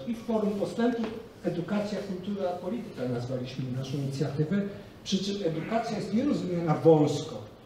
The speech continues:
i sprowadza się do tego, co reprezentuje między innymi prezes Broniarz,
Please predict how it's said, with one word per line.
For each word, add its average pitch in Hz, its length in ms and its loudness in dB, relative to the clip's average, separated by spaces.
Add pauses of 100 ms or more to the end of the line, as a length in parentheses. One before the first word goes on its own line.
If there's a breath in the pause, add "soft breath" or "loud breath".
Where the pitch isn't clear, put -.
(180)
i 156 40 -10
sprowadza 165 560 4
się 170 160 -2
do 160 120 -2
tego, 170 320 -2
co 165 160 0
reprezentuje 156 720 -2
między 151 300 -4
innymi 151 280 -2
prezes 151 340 -2
Broniarz, 139 360 0